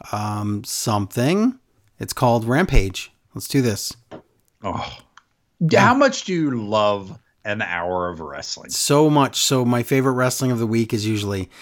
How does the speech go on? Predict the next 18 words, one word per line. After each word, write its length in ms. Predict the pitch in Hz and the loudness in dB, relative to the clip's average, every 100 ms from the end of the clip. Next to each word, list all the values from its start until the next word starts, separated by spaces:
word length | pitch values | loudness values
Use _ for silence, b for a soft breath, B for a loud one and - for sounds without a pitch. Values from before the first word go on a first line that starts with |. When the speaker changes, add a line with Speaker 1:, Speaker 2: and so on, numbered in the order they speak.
| B B - | B B -2
Speaker 1:
Rampage, 720 | 113 123 123 127 127 117 - _ _ _ _ - _ _ - - | 0 2 2 2 2 0 -10 _ _ _ _ -20 _ _ -14 -4
uh, 200 | 110 110 | -4 -2
N 80 | 127 | -2
X 180 | 123 - | -2 0
T 80 | 131 | 0
U 80 | 123 | 0
K, 180 | 131 120 | 2 2
New 140 | 117 | 2
Japan 240 | 107 120 107 | 0 -4 -2
Strong. 300 | 110 104 104 | -2 -2 2
Speaker 2:
Yep. 120 | 123 | 4
Speaker 1:
Why? 420 | 117 131 156 151 | 6 6 2 -2
They're 160 | - 113 | 0 4
all 240 | 120 127 123 | 6 6 4
an 100 | 117 | 2
hour 280 | 117 117 | 2 2
or 120 | 110 107 | 0 -2
less. 540 | 101 90 - - | -2 -4 -6 -6